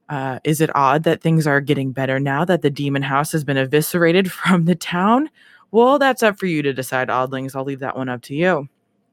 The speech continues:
Gary, Indiana has a lot of media noteworthy rates.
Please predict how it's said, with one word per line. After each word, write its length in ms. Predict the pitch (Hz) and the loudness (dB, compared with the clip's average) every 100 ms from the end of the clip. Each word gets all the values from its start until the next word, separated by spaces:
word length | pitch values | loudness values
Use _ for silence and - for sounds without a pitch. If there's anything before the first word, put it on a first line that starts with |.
| _ _ _ _ _ _ | _ _ _ _ _ _
Gary, 320 | - 151 160 | -2 0 2
Indiana 460 | 160 156 151 151 175 | 2 0 0 2 2
has 320 | 165 160 160 | 2 2 2
a 140 | 160 160 | 0 0
lot 280 | 139 143 | 2 2
of 180 | - 151 | 0 -2
media 640 | 151 147 151 156 151 151 151 _ _ _ _ _ | -4 -4 -2 0 0 -2 -4 _ _ _ _ _
noteworthy 560 | 160 156 - 160 151 139 | 0 0 2 2 2 -2
rates. 640 | 135 139 156 - - - | -2 -2 -2 -6 -12 -14